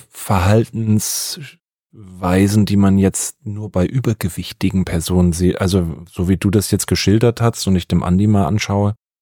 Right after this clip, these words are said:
bin ich da zumindest schuldig. Ich bin sicher jemand, der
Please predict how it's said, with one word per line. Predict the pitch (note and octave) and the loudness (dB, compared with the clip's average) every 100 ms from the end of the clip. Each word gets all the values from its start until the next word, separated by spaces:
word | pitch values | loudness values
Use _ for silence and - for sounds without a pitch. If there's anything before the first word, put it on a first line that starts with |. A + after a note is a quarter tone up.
| _ _ _ _ - - | _ _ _ _ -12 -2
bin | A#2 | 0
ich | A#2+ C3+ | 2 0
da | - B2 | 2 0
zumindest | - A2 G#2+ G2+ - | 2 2 4 2 0
schuldig. | - F3+ B2 F2+ | 0 2 2 -2
Ich | G2 - | -6 -2
bin | G#2 F#2 | 0 2
sicher | F#2+ A2 C#3 | 0 0 0
jemand, | A2+ A2 A#2+ B2 - | 2 2 4 2 0
der | G2 G2 G#2 G2+ G#2 | 2 4 2 2 -2